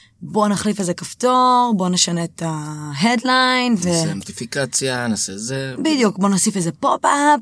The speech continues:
Speaker 1: ויאללה, כאילו זה, זה יעזור ל-conversions. אמ, אני מסתכלת על זה בצורה אחרת לגמרי, אני עושה את זה כבר המון שנים. אמ, התחלתי מהמקום הזה של, אה,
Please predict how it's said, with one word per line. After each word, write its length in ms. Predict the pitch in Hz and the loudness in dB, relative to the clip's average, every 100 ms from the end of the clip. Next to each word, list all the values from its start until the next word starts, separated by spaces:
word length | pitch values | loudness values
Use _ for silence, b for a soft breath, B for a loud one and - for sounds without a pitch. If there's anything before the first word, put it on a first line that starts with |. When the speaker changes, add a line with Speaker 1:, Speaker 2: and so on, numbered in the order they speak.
| - | -2
Speaker 1:
ויאללה, 560 | 180 175 180 180 165 156 | -10 -4 0 2 2 -2
כאילו 320 | 147 180 175 | -4 -4 -2
זה, 200 | 156 180 175 170 165 175 b b b b b - | 0 0 0 -4 -6 -12 b b b b b -8
זה 160 | 165 214 | 0 4
יעזור 440 | 214 185 160 196 | 6 4 4 2
ל-conversions. 760 | 202 190 180 175 160 151 156 - B B B - | 2 0 0 0 -2 -6 -10 -14 B B B -8
אמ, 40 | 165 165 165 165 170 170 - - | -4 0 0 0 -2 -6 -8 0
אני 520 | 214 262 269 269 262 - - | 2 2 0 -2 -6 -12 -2
מסתכלת 280 | 214 - 214 | -2 0 -2
על 60 | 220 | 0
זה 80 | 190 | 0
בצורה 300 | 175 180 175 | -2 0 0
אחרת 320 | 143 175 175 | 0 -4 -4
לגמרי, 440 | 160 156 151 156 170 208 | -4 -2 -2 -2 -2 -4
אני 80 | |
עושה 240 | 165 - 196 | -4 0 0
את 60 | |
זה 80 | 190 | 0
כבר 120 | 165 160 | -2 0
המון 260 | 160 170 | 2 2
שנים. 400 | 170 180 151 151 247 - B B B B - | 0 0 -2 -4 -8 -10 B B B B -8
אמ, 320 | 160 160 156 214 _ | -6 -6 -8 -12 _
התחלתי 500 | - - 185 233 277 | -6 -2 2 2 2
מהמקום 460 | 247 180 170 208 180 | 2 4 2 0 0
הזה 180 | 160 156 139 _ | -2 -6 -10 _
של, 440 | - 185 175 165 160 | -2 0 0 0 -2
אה, 160 | 156 | -6